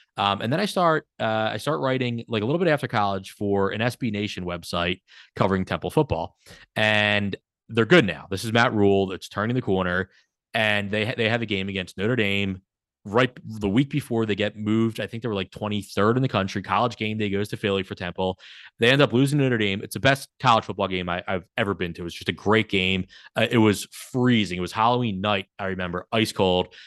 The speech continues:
Matt Rhule comes out. He's wearing, uh, short sleeves, <laughs> which was just great. Uh, the Link's obviously packed, and you have a ton of Notre Dame fans there who are the,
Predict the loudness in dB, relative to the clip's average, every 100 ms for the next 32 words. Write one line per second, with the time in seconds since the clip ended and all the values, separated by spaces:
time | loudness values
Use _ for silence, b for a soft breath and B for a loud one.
0 | B 2 4 6 4 4 2 -2 -2 -2
1 | -2 -2 -2 -2 -2 -4 -4 -6 -4 -2
2 | -4 0 0 0 -2 -4 0 -2 -2 -10
3 | -6 -4 -4 -6 B B B 0 2 2
4 | 2 0 0 -4 -4 -2 2 2 0 -8
5 | -8 -8 -4 0 0 0 -2 -2 -6 -8
6 | -6 -4 -2 -4